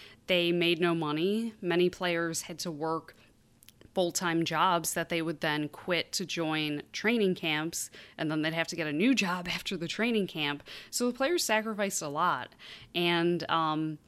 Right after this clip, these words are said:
one of my favorite, uh, scenes in the book is actually when Mia Hamm and Julie Foudy, they're sitting in a conference room with the president of U S Soccer,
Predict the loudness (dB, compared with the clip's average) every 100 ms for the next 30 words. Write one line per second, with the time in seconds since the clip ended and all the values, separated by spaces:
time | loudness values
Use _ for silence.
0 | _ 4 6 6 4 2 4 4 2 2
1 | 4 4 4 2 0 2 8 8 8 4
2 | 0 0 -2 -2 -6 -4 -6 -6 -2 -2
3 | -2 -10 -20 -20 _ -20 -20 _ 2 6
4 | 8 8 6 4 4 2 0 2 4 4
5 | 2 -2 -2 -2 2 2 2 -2 -2 -4
6 | -2 -4 -4 -4 -2 -4 -6 -18 -14 -10
7 | -6 -2 0 2 2 0 -2 -2 -2 -2
8 | 0 0 0 -2 0 -2